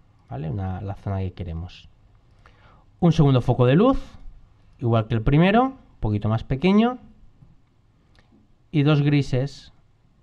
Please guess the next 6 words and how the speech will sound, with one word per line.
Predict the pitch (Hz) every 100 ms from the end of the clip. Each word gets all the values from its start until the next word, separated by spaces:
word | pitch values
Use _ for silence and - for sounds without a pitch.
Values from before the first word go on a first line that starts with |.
| -
para | 127 120
hacer | - 123
toques | - 113 113 -
finales | 117 110 95 98 - - _ _ _ _ _ _ _ _ _ 135
de | 107
luz. | 90